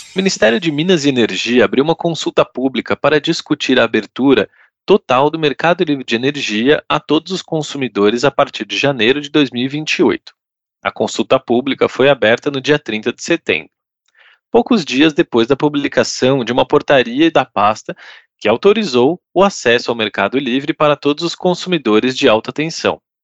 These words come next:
O prazo da consulta termina no fim de outubro. Pela proposta de portaria submetida à consulta,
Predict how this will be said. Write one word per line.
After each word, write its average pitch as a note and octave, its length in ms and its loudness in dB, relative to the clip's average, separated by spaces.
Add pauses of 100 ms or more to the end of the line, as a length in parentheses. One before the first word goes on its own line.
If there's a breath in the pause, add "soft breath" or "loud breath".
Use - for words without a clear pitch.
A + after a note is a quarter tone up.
(640)
O - 60 -6
prazo G#2+ 340 0
da A#2 80 2
consulta D#3+ 680 -4
termina E3 480 -2
no F3+ 80 -2
fim C3 240 -8
de B2+ 120 0
outubro. - 480 -4 (1120)
Pela A3 200 2
proposta A#2+ 640 0
de - 120 -10
portaria A2+ 560 -2
submetida A#2 720 -4
à G2+ 40 -2
consulta, - 720 -4